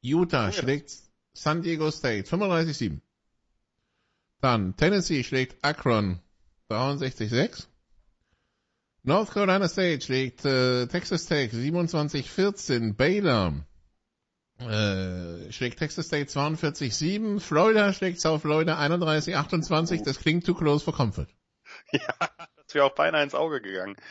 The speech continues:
Speaker 2: Also wirklich, äh, wirklich ins Auge gegangen. Äh,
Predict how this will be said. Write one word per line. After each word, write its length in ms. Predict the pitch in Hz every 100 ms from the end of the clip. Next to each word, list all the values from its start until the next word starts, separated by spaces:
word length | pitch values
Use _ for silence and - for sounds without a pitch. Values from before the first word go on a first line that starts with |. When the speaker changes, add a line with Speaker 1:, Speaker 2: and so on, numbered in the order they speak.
| - -
Speaker 2:
Also 220 | 123 127
wirklich, 360 | 196 110 104 -
äh, 260 | 110 101 - 110
wirklich 320 | 131 139 165 113
ins 140 | 98
Auge 220 | 90 98
gegangen. 320 | 98 98 98 - - - - - - - -
Äh, 240 | 120 110